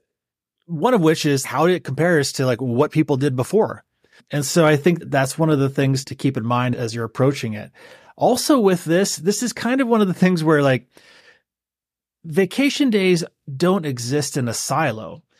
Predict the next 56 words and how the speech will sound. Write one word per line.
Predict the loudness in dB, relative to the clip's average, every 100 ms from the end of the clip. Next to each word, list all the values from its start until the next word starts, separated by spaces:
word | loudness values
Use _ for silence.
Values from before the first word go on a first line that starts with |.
| _
For | -2 0
organizations | 2 4 2 4 2 2 0 2
that | 0 0
roll | 2 2 4
them | 2
over | 2 2 0
from | -2 -2
year | 0 -2
to | -2
year, | -2 0 2 0 -4 -20 -4
they're | -2 -2 -6 _
oftentimes | -2 0 2 2 0
carrying | 0 2 2 4
those | 2 2
as | 0
a | 0
liability | -2 -2 -2 -2 -2
on | -2 -2
their | -4
books | -4 -6 -6 -10 -14 _ -2
'cause | 0
they | 2
might | 2 2
have | 2
to | -2
pay | -2 0
those | 2 2
out | 2 2 2
at | 0
a |
certain | -2 -2 -2 -4
point. | -6 -8 -8 -16 -20 -20 _
And | -4 -4
so | 0 2 2 2
you're | 0
changing | 0 0 0 0 0
your | 2 0
accounting | 0 0 2 0
system | -2 -6 -4 -6
and | -6 -6
ho-, | -6 -4
how | 0 2
you | 2
do | 4 4
this | 4 0
thing. | 0 -2 -2
And | -4
so | 0 2 2 0 -6 _ _ _ _ _ _ -6
it's | -2
not | 2 2
an | 2
easy | -2 0 2 2 0
change | -2 0 2 2 0
in | -4 -4
certain | -2 -2 0
areas. | 2 2 2 -2 -6